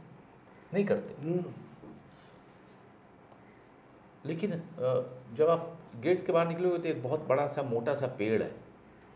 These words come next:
Speaker 1: उसके नीचे कम से कम रोज़ के रोज़ चार सौ लोग आके खड़े होते हैं, है ना?
Speaker 2: सौ
Speaker 1: और
Speaker 2: साल
Speaker 1: वो
Speaker 2: फल
Speaker 1: पे-, और वो पेड़ है।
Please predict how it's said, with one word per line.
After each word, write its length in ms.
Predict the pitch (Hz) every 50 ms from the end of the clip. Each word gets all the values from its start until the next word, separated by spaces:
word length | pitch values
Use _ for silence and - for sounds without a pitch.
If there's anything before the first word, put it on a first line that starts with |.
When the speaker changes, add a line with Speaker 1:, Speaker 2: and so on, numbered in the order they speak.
| - - - - - - -
Speaker 1:
उसके 240 | 131 131 - - 160
नीचे 280 | 156 156 151 - 180 165 - - - - -
कम 120 | 139 135
से 100 | 135 156
कम 120 | 143 151 143
रोज़ 260 | 135 139 156 170 160
के 320 | 160 - - - 151 156
रोज़ 260 | 139 139 156 151 - - - - - - - - - - - - - - - - - - - -
चार 160 | 156 143 139
सौ 160 | - - 156
लोग 200 | 147 147 143 -
आके 200 | - 117 - -
खड़े 240 | - - 113 110 113
होते 280 | 95 82 - - - -
हैं, 100 | - - - - - - - - - - - - - - - - - - - - - - - - - - - - - - -
है 60 | 104
ना? 140 | 123 156 156 - - - - - - - - - - - - - - - - - - - - - - - - - - - - - - - - - - - - - -
Speaker 2:
सौ 140 | - 180 175
Speaker 1:
और 160 | 160 143 156
Speaker 2:
साल 120 | 175 180
Speaker 1:
वो 80 | 233 214
Speaker 2:
फल 140 | 185 170 185
Speaker 1:
पे-, 140 | 196 -
और 120 | 180 180 190
वो 100 | 196 202
पेड़ 300 | 196 - 208 220 214 175
है। 340 | - - 185 175 - -